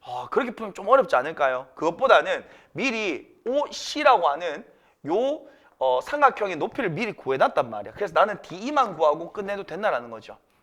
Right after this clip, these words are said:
알겠습니까? 자, 삼 번 문제 복습 좀 많이 해두십시오.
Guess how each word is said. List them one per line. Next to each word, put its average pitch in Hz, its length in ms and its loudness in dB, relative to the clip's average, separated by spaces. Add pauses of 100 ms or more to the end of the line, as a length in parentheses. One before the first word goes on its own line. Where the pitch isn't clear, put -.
알겠습니까? 123 640 -8 (200)
자, 139 120 -10
삼 277 160 -2
번 302 100 8
문제 220 140 0
복습 180 280 -10
좀 131 120 -8
많이 127 180 0
해두십시오. 135 480 -8